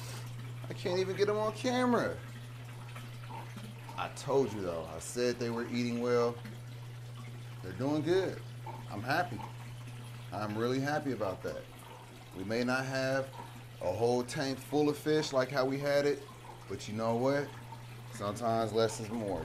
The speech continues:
you know, and they have plenty of space. They're here. I'm grateful, and, um,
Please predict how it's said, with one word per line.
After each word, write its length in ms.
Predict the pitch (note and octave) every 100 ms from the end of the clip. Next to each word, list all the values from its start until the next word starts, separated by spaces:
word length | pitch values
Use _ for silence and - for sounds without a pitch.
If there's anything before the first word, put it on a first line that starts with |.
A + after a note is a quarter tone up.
| E2+
you 60 |
know, 300 | F#2 G2+ G2
and 220 | F2+ F#2 F#2
they 120 | G2+
have 320 | A2+ G2+ F#2+
plenty 260 | - A#2+ A#2+
of 100 | A#2
space. 500 | - A#2+ A#2+ A#2 - -
They're 180 | F2
here. 380 | F2+ A#2+ B2 A2+ - - - - - - -
I'm 240 | - F#2 F2+ F2
grateful, 460 | G#2+ B2 A#2+ A#2+ B2 - - - - - - - -
and, 140 | F#2+ F#2
um, 300 | F2+ F2